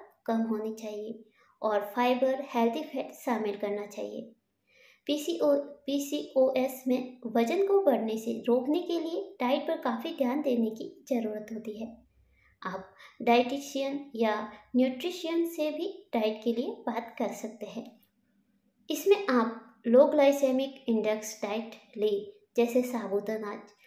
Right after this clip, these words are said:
फलियाँ, नट्स, बीज, फल,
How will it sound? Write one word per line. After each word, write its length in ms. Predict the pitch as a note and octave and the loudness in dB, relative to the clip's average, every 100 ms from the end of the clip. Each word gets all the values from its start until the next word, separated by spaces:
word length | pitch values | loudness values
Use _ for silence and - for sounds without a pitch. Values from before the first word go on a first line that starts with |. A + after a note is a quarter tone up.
| _ _ - | _ _ -6
फलियाँ, 400 | B3+ G#3+ G#3 G#3+ - - _ _ B3 | 2 4 4 0 -6 -14 _ _ 2
नट्स, 380 | A#3 A3+ A3+ - - _ _ - | 4 4 2 -6 -18 _ _ -18
बीज, 500 | G3+ A3+ A3+ A3+ - - _ _ _ - - | -6 -4 -2 -4 -10 -20 _ _ _ -20 -4
फल, 280 | A3 G3+ | 0 0